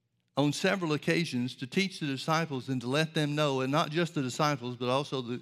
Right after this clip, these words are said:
crowds that were there, whoever was with him at any given time. He always made a point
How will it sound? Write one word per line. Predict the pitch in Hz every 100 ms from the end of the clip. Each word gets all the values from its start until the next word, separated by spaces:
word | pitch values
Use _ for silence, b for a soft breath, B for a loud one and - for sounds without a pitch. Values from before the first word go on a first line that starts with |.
| - -
crowds | 143 139 120
that | 120
were | 120
there, | 123 135 123 123 _
whoever | 147 143 131
was | 117 117
with | 110 123
him | 113 117 b b b b b -
at | -
any | 127 127
given | 123 131 117
time. | 107 139 131 107 - _ _ _ _ _
He | - 196
always | 165 175 165 147
made | 160 160
a | 139
point | - 180 151 113